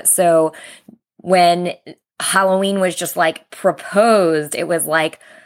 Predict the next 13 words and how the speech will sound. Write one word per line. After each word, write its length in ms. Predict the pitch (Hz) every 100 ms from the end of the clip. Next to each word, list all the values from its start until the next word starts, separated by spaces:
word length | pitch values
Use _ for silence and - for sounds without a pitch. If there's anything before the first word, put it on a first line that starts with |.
| _ _ _ _ _ _ _ -
like, 180 | 160
the 80 | 165
heavens 520 | - - 214 226 220 -
opened 340 | 208 202 196
up 280 | 190 190 -
and 160 | - 156
the 140 | 143
angels 560 | 190 208 202 185 180 180
sang, 640 | - 214 190 196 190 190 185
and 80 |
I 80 | 165
was 180 | 175 165
like, 160 | 175